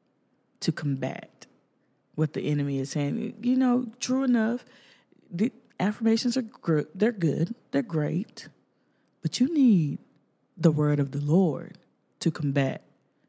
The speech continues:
what the enemy is, is trying to throw up in your face or throw up in your,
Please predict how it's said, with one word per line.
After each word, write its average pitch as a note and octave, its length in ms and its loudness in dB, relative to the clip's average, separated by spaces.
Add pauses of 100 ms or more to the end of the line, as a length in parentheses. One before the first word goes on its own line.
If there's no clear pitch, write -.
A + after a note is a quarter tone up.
(340)
what D3 220 0
the E3+ 80 -6
enemy D3 400 2
is, - 140 -8 (280)
is C#3 140 -2
trying C3+ 240 -4
to C3+ 80 -10
throw C#3 300 0
up C#3+ 300 -2 (240)
in C#3+ 100 -2
your C3+ 140 -4
face - 540 -6 (100)
or D#3 100 -4
throw D3+ 260 -4
up D3+ 220 -6
in D#3 160 -4
your, D3+ 260 -6